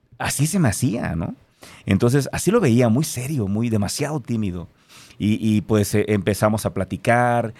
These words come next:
empezamos a convivir. Me di cuenta de que era apasionado del café, igual que yo, igual que Chelis.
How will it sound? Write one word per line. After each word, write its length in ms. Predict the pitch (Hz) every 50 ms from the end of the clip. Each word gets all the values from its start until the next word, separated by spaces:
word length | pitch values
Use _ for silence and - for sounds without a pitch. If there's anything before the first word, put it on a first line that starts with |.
| - -
empezamos 460 | - 98 85 98 - 104 104 107 104 -
a 100 | 92 -
convivir. 680 | - 90 90 90 92 107 120 123 127 127 120 120 120 - - -
Me 100 | - 101
di 80 | 101 107
cuenta 280 | - 113 110 98 110 104
de 120 | 98 90
que 80 | - 101
era 120 | - -
apasionado 600 | - - 98 - - 95 92 98 101 101 107 101
del 220 | 92 92 92 92
café, 480 | - - 92 - - 113 113 113 117 113
igual 360 | 101 92 92 92 101 104 104
que 160 | - - 95
yo, 220 | 92 90 98 101 104
igual 260 | 95 87 95 98 95
que 120 | 90 101
Chelis. 560 | 92 - 95 90 95 110 120 120 120 117 -